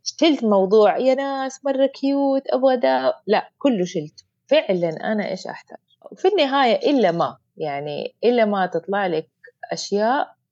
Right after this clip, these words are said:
أنت ف-، ما تحتاجيها. واللي يحدد هذا الشيء، هذا من خبرتي البسيطة مع ولدي، آه، الطفل. يعني، أنا ممكن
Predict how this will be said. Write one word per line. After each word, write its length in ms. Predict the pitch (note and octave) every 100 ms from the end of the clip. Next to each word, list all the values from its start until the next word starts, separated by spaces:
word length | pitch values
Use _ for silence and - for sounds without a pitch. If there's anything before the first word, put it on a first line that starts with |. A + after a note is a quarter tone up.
| -
أنت 160 | C4+ C4
ف-، 180 | - _ -
ما 160 | A#3 C#4+
تحتاجيها. 760 | G#3 - E3 D3+ D3+ D#3 - F3
واللي 320 | F#3 F3 F3+
يحدد 560 | F#3 G4+ G4+ F3+ D#3 F#3+
هذا 220 | F#3+ D#3+
الشيء، 420 | D#3 - F3 C4+ _ _
هذا 460 | F3 E3 D#3+ D3 - _ -
من 220 | D3 D3+ D#3 _ _ _ _ _ _ _ -
خبرتي 360 | E3+ D#3 D3+ C#3+
البسيطة 600 | D3 E3+ - F3 F3 C#3+
مع 180 | C#3
ولدي، 500 | C#3+ F3+ E3+ D3+ A3 _ _ _ _ _ -
آه، 300 | E3 E3+ D#3+
الطفل. 440 | F#3 - F#4 D3+ - _ _ - - _ _ _ _ _ D#3
يعني، 260 | D3+ D#3
أنا 160 | A#3 A#3+
ممكن 560 | C4 C4 A#3 G#3 F3+